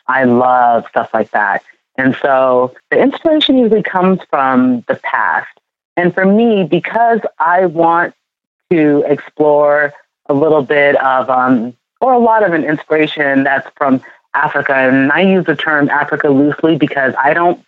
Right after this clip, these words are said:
pull from any specific country. You know, I am from Ghana, but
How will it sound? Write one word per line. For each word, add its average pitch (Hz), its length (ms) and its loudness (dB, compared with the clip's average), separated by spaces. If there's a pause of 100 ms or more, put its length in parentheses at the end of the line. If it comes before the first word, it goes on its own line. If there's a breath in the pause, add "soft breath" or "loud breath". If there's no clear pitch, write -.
(120)
pull 156 240 2
from 135 320 -2
any 143 220 0
specific 143 500 -4
country. 120 560 -2 (380 loud breath)
You 147 100 0
know, 131 200 0
I 147 440 0
am 151 260 0
from 143 240 0
Ghana, 143 480 0
but 127 300 0